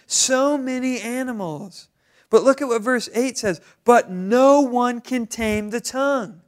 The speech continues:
It is a restless evil and full of deadly poison." How many of you think about your tongue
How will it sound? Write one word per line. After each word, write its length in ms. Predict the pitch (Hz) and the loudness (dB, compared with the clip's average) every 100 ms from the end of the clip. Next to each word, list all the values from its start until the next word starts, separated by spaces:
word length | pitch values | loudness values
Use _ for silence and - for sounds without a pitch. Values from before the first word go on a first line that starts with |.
| _ _ _ | _ _ _
It 140 | - 277 | -2 0
is 160 | 254 | 0
a 120 | 254 220 | 0 0
restless 760 | 208 226 254 - 277 269 - | 2 2 2 0 -2 -2 -4
evil 500 | - 262 277 226 208 | -2 -2 0 0 -2
and 240 | 208 226 202 | -2 -8 -8
full 680 | - - 285 269 220 220 - _ 220 | -14 -4 2 4 4 2 -6 _ 0
of 200 | 220 180 | 0 2
deadly 420 | 254 208 240 247 | 0 0 -4 -6
poison." 760 | - 254 254 240 208 151 180 _ _ _ | -2 2 2 0 -8 -10 -12 _ _ _
How 140 | 240 269 | -4 -2
many 240 | 294 294 | -2 -2
of 80 | 247 | -2
you 180 | 247 208 | -4 -4
think 460 | - 285 247 220 | -4 -2 -2 -2
about 260 | 202 220 - | -2 -2 0
your 140 | 202 | -6
tongue 520 | - 269 269 226 196 | -6 -2 0 0 -4